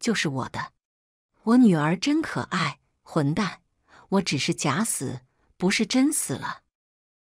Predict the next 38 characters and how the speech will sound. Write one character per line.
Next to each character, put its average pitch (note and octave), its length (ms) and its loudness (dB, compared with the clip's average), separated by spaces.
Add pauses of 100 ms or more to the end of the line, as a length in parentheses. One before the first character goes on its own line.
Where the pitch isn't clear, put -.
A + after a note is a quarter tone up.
”“谁 G#3+ 240 4
让 D4+ 260 2
你 D#3+ 260 0 (200)
冲 C#4 240 0
我 A3 140 2
老 D3+ 240 0
婆 E3+ 200 -2
笑 A#3 360 -2
的？ - 240 -8 (480)
我 F3 100 2
现 F#3 240 2
在 F3 180 2
就 E3+ 160 -2
诈 E3+ 240 -2
尸 F3+ 280 -2
给 E3+ 180 -2
你 E3+ 160 2
们 B2+ 140 -2
看。 D#3 320 -8 (260)
”“谁？ C3+ 440 -6 (640)
谁 F#3 280 2
在 A3 160 0
说 F#3 220 -4
话？” - 400 -8 (800)
我 G#3+ 120 4
猛 F#3 240 6
然 D#3+ 220 2
意 A3+ 180 2
识 E3+ 160 -2
到 C#3 240 0
这 E3+ 140 -2
是 D3 160 -2
江 F#3 320 2
纪 F3+ 180 0
州 E3+ 200 -2
的 C#3 100 -2
声 D3+ 260 -2
音， E3+ 280 0